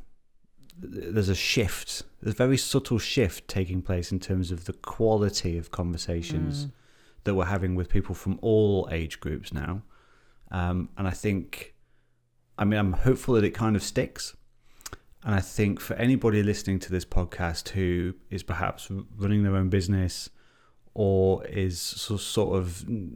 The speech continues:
Speaker 1: thinking about their next career steps, I would really strongly recommend that you,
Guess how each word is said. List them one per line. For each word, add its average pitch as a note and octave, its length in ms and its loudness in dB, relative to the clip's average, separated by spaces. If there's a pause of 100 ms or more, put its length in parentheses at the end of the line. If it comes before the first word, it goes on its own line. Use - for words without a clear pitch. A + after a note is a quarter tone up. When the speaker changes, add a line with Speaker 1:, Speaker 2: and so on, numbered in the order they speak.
(100)
Speaker 1:
thinking G#2 300 -2
about F2+ 200 -2
their F#2 80 -2
next F#2 220 -6
career A2 420 0
steps, - 560 -10 (500)
I - 100 -6
would G#2+ 340 -2
really A2 500 2
strongly G2+ 420 2
recommend F#2 500 -2
that F2 100 -4
you, F2+ 500 -6